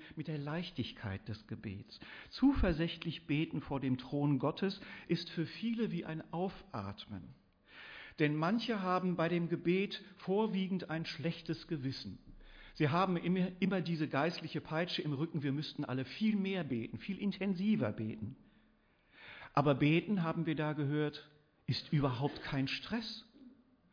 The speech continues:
ist eigentlich etwas, was uns zuversichtlich machen kann.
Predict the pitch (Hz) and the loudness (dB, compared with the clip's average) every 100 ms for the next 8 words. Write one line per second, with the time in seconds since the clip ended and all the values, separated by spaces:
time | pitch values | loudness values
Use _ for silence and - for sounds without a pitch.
0 | - - - 156 - 143 147 147 147 - | -20 -10 0 0 4 4 4 2 0 0
1 | 147 139 139 - 139 - - 285 - 180 | 2 2 2 4 2 2 2 2 4 0
2 | 131 113 127 113 117 117 120 - 120 117 | 0 0 -2 2 2 2 0 2 0 0